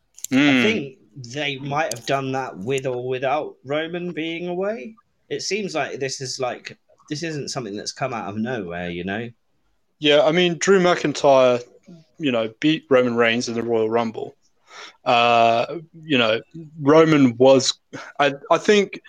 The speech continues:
Speaker 2: I think we're forgetting that Roman was gonna be the face of SmackDown Live, which is a more popular show now, uh, being on Fox,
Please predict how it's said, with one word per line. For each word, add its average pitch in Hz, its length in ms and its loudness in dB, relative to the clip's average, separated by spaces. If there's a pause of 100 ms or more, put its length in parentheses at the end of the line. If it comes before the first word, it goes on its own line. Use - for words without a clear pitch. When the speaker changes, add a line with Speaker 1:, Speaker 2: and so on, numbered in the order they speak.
(280)
Speaker 2:
I 120 40 -10
think 190 220 4
we're 170 80 6
forgetting 143 300 2
that 127 120 4
Roman 127 500 4
was 117 260 -8
gonna 127 260 -2
be 117 80 -4
the 110 80 -4
face 110 320 -4
of 110 60 -8
SmackDown 113 520 -4
Live, 107 340 0 (120)
which 120 280 -4
is 110 200 -4
a - 20 -4
more 117 220 4
popular - 400 -8
show 113 280 0
now, 113 440 0 (380)
uh, 107 180 0
being 113 280 0
on 110 160 2
Fox, - 800 2